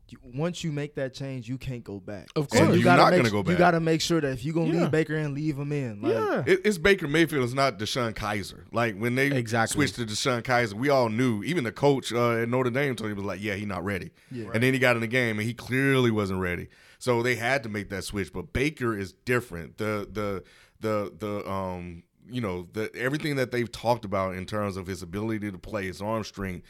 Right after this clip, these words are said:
Speaker 3: his talent, you know, his composure, his leadership. They weren't saying that about Deshaun Kaiser,
Speaker 1: Mm-hmm.
Speaker 3: but they're saying that about Baker Mayfield. So, you know, at some point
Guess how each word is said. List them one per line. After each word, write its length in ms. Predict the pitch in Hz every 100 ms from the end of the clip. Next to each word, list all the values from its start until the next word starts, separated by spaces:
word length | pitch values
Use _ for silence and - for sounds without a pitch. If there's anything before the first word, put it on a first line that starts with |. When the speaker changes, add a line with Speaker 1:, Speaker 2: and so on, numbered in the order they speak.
| - -
Speaker 3:
his 140 | 92 -
talent, 540 | - 110 107 87 - _ _
you 100 | 101
know, 160 | 110 98
his 100 | 98
composure, 680 | 85 - 98 120 101 82 82
his 180 | 95 82
leadership. 680 | 90 123 120 95 98 82 - _ _
They 120 | 135
weren't 180 | 185 156
saying 160 | 156 147
that 140 | 110
about 220 | 101 98
Deshaun 300 | 82 98 85
Kaiser, 360 | - 65 78 - - -
Speaker 1:
Mm-hmm. 100 | 113
Speaker 3:
but 100 | 110
they're 120 | 110 110
saying 220 | 143 131
that 120 | 117
about 280 | 107 101 90
Baker 260 | 98 92
Mayfield. 520 | 85 110 90 87 87 -
So, 380 | 110 101 95 - - - -
you 100 | 110
know, 260 | 107 95 92
at 160 | 104 98
some 240 | 123 135
point 440 | 117 123 123 98